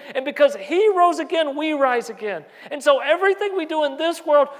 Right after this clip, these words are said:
we don't really care about, or we don't have to worry about from the standpoint of,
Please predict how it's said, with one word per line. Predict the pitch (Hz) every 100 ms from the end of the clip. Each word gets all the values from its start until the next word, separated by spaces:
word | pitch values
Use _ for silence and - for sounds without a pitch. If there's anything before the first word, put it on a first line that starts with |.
| -
we | 311 415
don't | 539 392
really | 392 339 285
care | - - 277 339 359 285 - -
about, | 254 254 262 247
or | 254
we | 269 277
don't | 330 349
have | 302
to | 262
worry | 226 277 320 349 311
about | - 247 233 233 - - - -
from | 294 294
the | 285
standpoint | 302 330 330 302
of, | 277